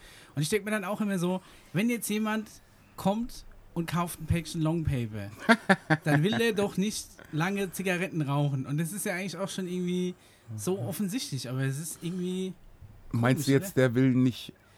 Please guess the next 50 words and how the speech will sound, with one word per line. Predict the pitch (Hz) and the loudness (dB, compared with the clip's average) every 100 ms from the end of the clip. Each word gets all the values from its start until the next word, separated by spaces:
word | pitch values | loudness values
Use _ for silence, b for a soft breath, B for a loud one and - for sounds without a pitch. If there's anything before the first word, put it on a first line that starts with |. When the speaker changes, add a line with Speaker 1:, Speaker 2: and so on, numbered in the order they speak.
| b _ - | b _ -4
Speaker 1:
Also | 151 | 0
ich | 165 | 4
Speaker 2:
eine | 151 | 6
Speaker 1:
weiß, | 139 | 10
Speaker 2:
lange | 135 156 | 10 10
Speaker 1:
ich | - | 6
weiß, | |
Speaker 2:
Zigarette | 156 147 135 151 226 | 6 6 6 6 4
Speaker 1:
ich | 208 | 6
Speaker 2:
rauchen | 220 | 8
Speaker 1:
weiß | 220 214 | 8 8
Speaker 2:
oder | |
Speaker 1:
nicht, | 190 | 8
Speaker 2:
der | 185 | 8
Speaker 1:
für | 185 | 10
Speaker 2:
will | |
Speaker 1:
was | 180 170 | 8 6
er | 208 | 0
ist. | - 175 | 0 -2
Wahrscheinlich | 175 208 240 220 | 0 -2 -2 -4
will | 220 | -2
er | |
nur | 214 | -2
eine | 202 | -2
lange | 196 202 | -2 -2
Zigarette | - 185 190 277 165 | -4 -4 -4 -6 -4
rauchen, | 135 131 135 | -4 -4 -2
Speaker 2:
Oder | 131 | 2
Speaker 1:
aber | 135 | 4
Speaker 2:
er | 139 | 6
will | 156 | 6
Speaker 1:
irgendwie | 156 | 8
Speaker 2:
lange | 196 190 127 - | 6 6 4 2
eine | 123 127 | 0 0
Zigarette | - 123 120 113 | 2 2 4 2
Speaker 1:
das | 117 | 4
kann, | 113 | 6
Speaker 2:
rauchen. | 120 127 156 214 | 6 6 6 6
Speaker 1:
ja, | - 262 | 4 6
<laughs> | 277 | 6
er | 302 220 | 6 2
will | 214 | 0
lange | 247 349 | 0 0
eine | 185 | -2
Zigarette | 165 170 160 160 156 131 | -4 -4 -2 -2 -4 -6
rauchen. | 131 147 | -4 -4
Aber | 151 | -2
das | 190 - | -4 -6
ist, | 208 | -6
äh, | 196 | -4